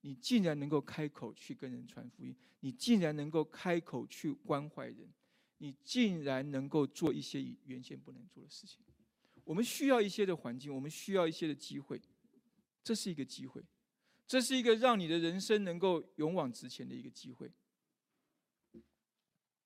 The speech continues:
南方的呼声，一个更具体的一个，一个，一个呼召，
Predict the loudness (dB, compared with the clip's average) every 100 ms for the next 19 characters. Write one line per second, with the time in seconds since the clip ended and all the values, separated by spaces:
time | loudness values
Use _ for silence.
0 | _ _ _ _ _ _ -10 -8 -6 -4
1 | -4 -6 -8 -6 -6 -8 _ _ _ _
2 | _ _ _ _ _ -20 _ _ _ _
3 | _ _ _ _ -6 0 2 2 2 -4
4 | -4 -8 -10 -12 _ -12 -10 -10 -12 _
5 | _ _ _ _ _ _ -10 -6 -6 -4
6 | -4 0 -2